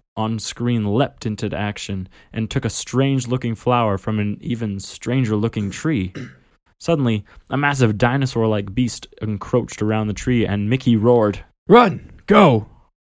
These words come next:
Speaker 2: We can't afford to lose this plant!"
Speaker 1: The Eldar then turned and ran as fast as he could. Mickey then turned to face me.
Speaker 2: "This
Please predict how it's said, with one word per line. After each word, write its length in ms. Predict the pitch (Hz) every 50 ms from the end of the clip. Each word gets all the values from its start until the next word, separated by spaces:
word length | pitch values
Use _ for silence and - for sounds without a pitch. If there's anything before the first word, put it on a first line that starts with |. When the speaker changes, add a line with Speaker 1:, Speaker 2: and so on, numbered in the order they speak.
| _ -
Speaker 2:
We 80 | 135
can't 260 | - - 208 175 -
afford 400 | 165 139 - 190 175 165 151 135
to 100 | - 143
lose 460 | 131 135 143 156 156 156 151 139 117 113
this 240 | 127 143 135 -
plant!" 580 | - - - 139 123 123 127 110 107 - - - _ _ _ _ _ _ _ _ _ _ _ _ _ _ _ _ _ _ -
Speaker 1:
The 120 | 95 82
Eldar 340 | 92 110 117 113 120 117 113
then 200 | 110 110 110 107
turned 380 | - - 110 110 107 104 98 95
and 160 | 98 98 101
ran 320 | 101 104 101 95 92 92
as 160 | 95 95 -
fast 320 | - - 101 104 101 - -
as 140 | 98 - -
he 100 | 101 95
could. 320 | - - 98 87 87 - - _ _ _ _ _ _ _ _ _ _ -
Mickey 260 | - 117 - - 120 107
then 220 | 107 104 104 95
turned 300 | - - 110 101 98 90
to 60 | 87
face 320 | - - 104 101 98 - -
me. 260 | 92 87 87 90 - _ _ _ _ _ _ _ _ _ -
Speaker 2:
"This 680 | 107 110 123 139 143 123 98 - - - - -